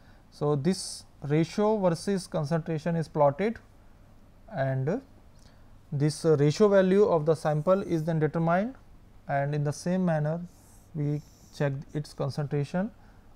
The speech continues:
on the x axis. So, you can check the concentration by any of the method, either using the standard addition method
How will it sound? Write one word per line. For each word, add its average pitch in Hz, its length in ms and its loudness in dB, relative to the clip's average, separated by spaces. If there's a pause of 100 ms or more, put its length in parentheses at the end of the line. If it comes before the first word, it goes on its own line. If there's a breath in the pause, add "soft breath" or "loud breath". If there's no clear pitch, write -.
on 131 240 -2
the 214 160 -2 (640)
x 139 220 -4
axis. 131 420 -12 (400 soft breath)
So, - 220 0
you 160 200 6
can 214 420 2
check 190 260 0
the 196 80 0
concentration 175 720 -2
by 170 300 2
any 160 240 0
of 170 100 -2
the 175 120 -2
method, 170 340 -2
either 156 240 0
using 156 400 0
the 151 100 -2
standard 147 380 -2
addition 151 360 -2
method 165 380 -6